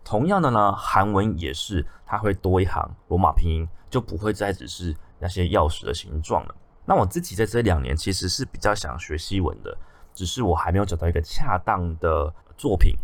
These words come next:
然后必须是一个语速比较没那么快的，给初学者使用的。那我又觉得就是《纸房子》就是 Netflix 最红的西班牙影集，讲话真的太快了，所以这边是我自己的困扰。如果你有什么推荐的作品，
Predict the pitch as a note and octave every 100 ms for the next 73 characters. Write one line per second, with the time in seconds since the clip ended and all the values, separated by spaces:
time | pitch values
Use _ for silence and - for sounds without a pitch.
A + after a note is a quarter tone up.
0 | - - - F2 F#2 F#2 G2 F2+ G2 F2+
1 | D#2+ E2 E2 - G#2+ E2 - _ - D2+
2 | F#2+ E2+ E2+ C3+ G2 - A2+ D#2+ B1+ -
3 | - D#2 G#2+ - D2+ D2+ - - E2+ C2
4 | - - - - G#2 F2+ E2 E2 D#2+ D#2
5 | D2 - - - F2 E2+ D#2+ - - F2
6 | D#2+ F2 F#2 - D#2+ D2 F2 F2+ G2 A2
7 | E2+ - F2 F2+ D2 C#2+ D2+ - G#2+ G2+
8 | F2 D#2 - E2+ E2 - A1+ - - -
9 | - D2 F2 D2+ - E2 D#2 - D#2 D#2+
10 | - C#2+ G1+ - - - - F#2 E2+ G2+
11 | A2+ A2+ G#2+ C#2+ D#2 B1+ - - F2+ -
12 | - - G2 G2+ F#2+ E2+ F2 D2 - D#2+
13 | - C3 D#3 G2+ C3 - D2+